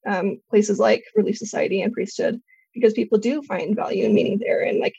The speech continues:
even in the Relief Society meetings that I've been to, like, I feel like I do share a lot of life experiences with the sisters in the church. So I don't necessarily feel completely excluded from it. It just isn't, like, the perfect fit for me.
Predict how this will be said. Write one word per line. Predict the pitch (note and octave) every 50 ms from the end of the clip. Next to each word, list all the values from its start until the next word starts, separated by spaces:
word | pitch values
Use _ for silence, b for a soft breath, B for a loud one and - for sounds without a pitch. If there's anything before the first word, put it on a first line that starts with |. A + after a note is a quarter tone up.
| _
even | A#3 A#3+ A#3 A#3+ A#3+
in | A#3+ A#3 A#3
the | A3
Relief | G#3+ G#3+ G#3
Society | G#3 G3 - - G#3 G#3+ A3+ D3 -
meetings | - G#3+ G3 G#3+ G#3+
that | G#3+ G3
I've | E3 F#3
been | F#3+ G3 A#3+
to, | A#3+ - - -
like, | - - - - _ b b b b b _
I | - A#3
feel | A#3+ B3+ B3+
like | C4 B3
I | A#3+
do | A#3 A#3+ A#3
share | A#3+ - A#3 A#3
a | A3+
lot | A3+ A3 A3
of | G#3+ G3
life | - - B3 A#3+
experiences | - - - - G#3 G#3+ A3 A3 A3 G#3+ G#3+ G3+ G3+ G3+ - - - _ _ _ -
with | A3+ A3 A3
the | - G#3+
sisters | - A3 G#3+ - G#3+ G#3+ G3+
in | F#3+
the | G3+
church. | G#3 - - - - - - - - _ _ _ _ _ _ _ _
So | - - B3+
I | B3+
don't | C#4 C4+
necessarily | A#3+ C#4+ D4 - - B3 A#3+ A#3 A3+ A3+
feel | - A3+ G#3+
completely | G#3+ - G#3+ G#3+ - G#3 G3+ - G3+ G3+ - - -
excluded | - - - - - G#3 G3+ G#3+ A#3 C#4 D4+
from | - D4+ D4+
it. | D#4 D#4 D4+ -
It | B3 A#3+ A#3
just | - - G#3+ - -
isn't, | G#3+ A3 - -
like, | G3 G#3+ G#3+ - _ _
the | G#3 A3 G#3+
perfect | G#3+ - - G#3+ G#3+ G#3+ - - -
fit | - - - _
for | - G#3
me. | A3+ - - A#3+